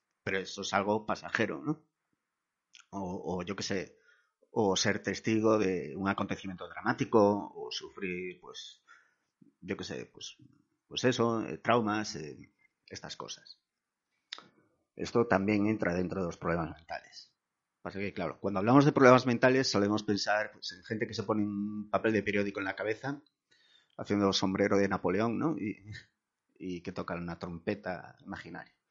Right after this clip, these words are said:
Eh, en fin, eh, me voy un poco por los terrenos de duda, ¿no?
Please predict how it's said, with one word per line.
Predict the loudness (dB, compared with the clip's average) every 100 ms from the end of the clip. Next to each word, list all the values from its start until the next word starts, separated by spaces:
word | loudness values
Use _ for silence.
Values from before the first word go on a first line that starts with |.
| _ 2
Eh, | 4 6 4
en | 2
fin, | 2 0 -2 -14
eh, | -16 -10
me | -2
voy | 2 4
un | 4
poco | 0 0
por | -2
los | -4
terrenos | -6 -10 -12
de |
duda, | -14 -16 -14
¿no? | -10 -10